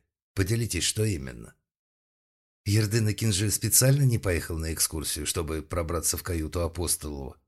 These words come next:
в его отсутствие. Он что-то выносил из каюты? Простите? Айсак Таскиран на ходу переиначил вопрос.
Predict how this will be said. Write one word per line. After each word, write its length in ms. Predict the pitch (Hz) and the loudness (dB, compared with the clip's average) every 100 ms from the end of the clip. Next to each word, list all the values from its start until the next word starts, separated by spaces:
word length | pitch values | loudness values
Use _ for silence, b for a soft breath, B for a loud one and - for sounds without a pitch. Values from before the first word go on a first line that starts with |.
| _ | _
в 40 | 80 | -2
его 260 | 85 82 | 0 0
отсутствие. 680 | 80 - 73 - - 67 69 _ _ _ _ _ _ | 0 0 0 -2 -4 -8 -14 _ _ _ _ _ _
Он 380 | - 85 80 78 | -4 -2 -2 -4
что-то 380 | 76 - 87 87 | -2 0 0 0
выносил 480 | 82 85 82 131 151 | 0 0 2 2 0
из 80 | - | 0
каюты? 460 | 85 69 60 - - _ _ _ _ | -2 -2 -6 -12 -20 _ _ _ _
Простите? 600 | - 95 - 131 135 160 - _ _ _ _ _ _ _ _ - | 0 2 2 0 -2 -4 -6 _ _ _ _ _ _ _ _ 2
Айсак 340 | 87 - 165 | 4 6 2
Таскиран 540 | - 131 - 120 117 | 2 2 2 0 2
на 60 | 104 | 2
ходу 300 | - 98 104 | 2 0 0
переиначил 680 | - 95 95 92 87 90 85 | 0 0 0 0 0 -2 -2
вопрос. 540 | 92 - 71 - - | -4 -8 -6 -6 -6